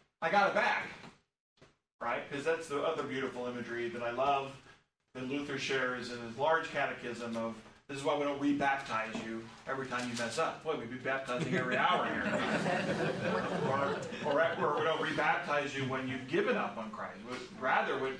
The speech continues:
Luther says is, no, when you return, he's like, "Oh, good, I've been waiting for you. Here it is. It's yours." So this is a really beautiful imagery. So let's ta-, let's keep it on the positive, which is,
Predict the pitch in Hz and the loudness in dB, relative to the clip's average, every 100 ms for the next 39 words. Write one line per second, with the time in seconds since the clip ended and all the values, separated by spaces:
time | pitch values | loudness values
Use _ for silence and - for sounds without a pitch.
0 | - 147 - 139 123 135 123 127 147 147 | -4 -2 0 0 0 0 0 -2 -2 0
1 | 147 147 147 233 285 170 254 214 160 147 | 0 0 0 -2 0 4 6 4 2 0
2 | 143 214 220 220 247 175 190 185 220 269 | 2 2 2 4 4 4 4 2 2 2
3 | - 156 131 117 139 170 175 196 - - | 0 0 0 -2 0 2 4 4 4 0
4 | - - - - - - - - _ _ | -8 -16 -18 -18 -18 -16 -18 -20 _ _
5 | _ _ - - 143 202 269 - - - | _ _ -20 -18 -2 4 6 6 0 -10
6 | - - - - _ - - - 160 160 | -12 -14 -18 -20 _ -12 -12 -4 2 2
7 | 175 180 185 311 294 160 185 175 147 147 | 2 0 0 0 0 0 2 0 2 0
8 | 247 233 131 117 117 - - - 117 - | 0 -2 0 -2 -2 -4 -10 -14 -16 -18
9 | _ _ - - - - _ - - 190 | _ _ -18 -18 -20 -20 _ -12 0 2
10 | 196 202 214 220 233 214 208 - 254 233 | 4 4 2 2 0 2 0 -2 0 2
11 | 208 - 202 233 226 147 - 120 143 143 | 2 2 2 4 4 0 -6 -2 -2 0
12 | 151 | -2